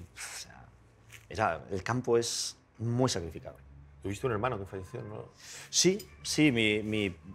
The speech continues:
Speaker 1: sí, además fue una cosa, es una cosa muy curiosa, fíjate, no lo he contado nunca porque me da un poco de pudor, pero mi her-, mm, venga, lo voy a contar. ¿Cómo te voy a decir que no? <laughs> Mi hermano tenía mi mismo nombre.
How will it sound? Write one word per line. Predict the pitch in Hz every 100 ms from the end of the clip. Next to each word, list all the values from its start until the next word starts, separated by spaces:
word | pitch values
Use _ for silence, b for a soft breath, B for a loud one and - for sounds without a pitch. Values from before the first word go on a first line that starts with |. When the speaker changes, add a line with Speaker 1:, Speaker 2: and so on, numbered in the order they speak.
| -
Speaker 1:
sí, | - - 147
además | 117 107 120
fue | -
una | 143
cosa, | 143 143 127
es | 127
una | 151
cosa | 156 165
muy | 151 143
curiosa, | 135 131 143
fíjate, | 135 123 110
no | 113
lo |
he | 127
contado | 143 143
nunca | 131 147
porque | 139 107 104
me | 98
da | 104
un | 123
poco | 143 143
de |
pudor, | 113 104 113 101 B B B B B - -
pero | 120 110 107 104 98
mi | 95 98 101
her-, | 95 104 -
mm, | 98 92 B B B _ _ -
venga, | 104 85
lo |
voy | 95
a |
contar. | 90 71 - B B B - _ _ _ - _
¿Cómo | - 107
te | 85
voy |
a | 80
decir | 85
que | 73
no? | 71 - -
<laughs> | 98 - - 104 - - - - -
Mi | 107
hermano | 107 123 135
tenía | 120 113 131
mi | 110
mismo | 123 123 107
nombre. | 113 78 69